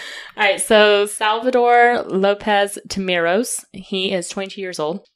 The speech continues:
He was born in nineteen seventy-nine and had been fighting for his life since he was diagnosed with cancer at the age of eighteen.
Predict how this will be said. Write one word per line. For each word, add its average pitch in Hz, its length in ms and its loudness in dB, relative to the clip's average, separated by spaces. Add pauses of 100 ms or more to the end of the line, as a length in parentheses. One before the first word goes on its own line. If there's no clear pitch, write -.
(100)
He 214 200 -2
was 240 200 0
born 190 280 -2
in 180 120 -6
nineteen 175 280 -8
seventy-nine 156 600 -8
and 165 140 -12
had 160 180 -12
been 156 160 -8
fighting 226 320 -4
for 208 120 -8
his 175 180 -10
life 156 220 -4
since 151 300 -14
he 160 180 -12
was 160 220 -8
diagnosed 156 380 -10
with 165 80 -18
cancer - 260 -12
at 156 60 -12
the - 100 -12
age 160 100 -12
of 156 120 -12
eighteen. - 580 -14